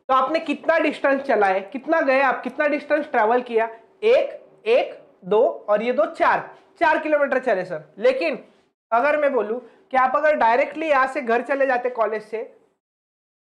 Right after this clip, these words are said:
तो ये तो distance सिर्फ दो किलोमीटर ही था। मतलब आप बहुत ज्यादा घूम कर गए हो, लेकिन आपको किसके साथ तो भी घूमना था,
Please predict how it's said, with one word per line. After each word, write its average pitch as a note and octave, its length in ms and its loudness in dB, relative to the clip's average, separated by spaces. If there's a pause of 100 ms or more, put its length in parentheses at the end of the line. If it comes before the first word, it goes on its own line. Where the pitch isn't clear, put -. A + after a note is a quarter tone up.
(320)
तो D4+ 40 -4
ये D#4 220 0
तो F4 100 -6
distance E4+ 400 -4
सिर्फ E4+ 160 -6
दो D4 180 0
किलोमीटर D#4 460 -4
ही E4 80 -6
था। C#4+ 160 0 (560)
मतलब C4+ 240 0
आप D#4+ 120 4
बहुत D4 240 2
ज्यादा E4 200 4
घूम C4+ 260 -2
कर D4+ 160 0
गए D4+ 160 2
हो, D#4 120 2 (260)
लेकिन B3 220 -6
आपको C4 280 -6
किसके C4+ 300 -6
साथ B3+ 240 -2
तो C4 80 0
भी C4 120 -4
घूमना A#3+ 360 -2
था, B3 140 0